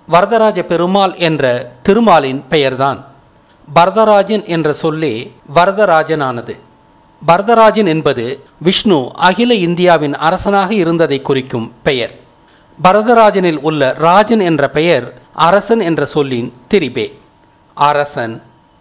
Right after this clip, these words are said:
அரஜன், ராஜன். அரச மரத்திலிருந்துதான்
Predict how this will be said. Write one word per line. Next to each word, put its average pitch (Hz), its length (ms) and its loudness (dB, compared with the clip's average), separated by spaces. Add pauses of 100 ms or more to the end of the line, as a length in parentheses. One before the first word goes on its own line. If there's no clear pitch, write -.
(260)
அரஜன், 143 560 -2 (640)
ராஜன். 165 520 0 (800)
அரச 226 360 0
மரத்திலிருந்துதான் 170 920 -2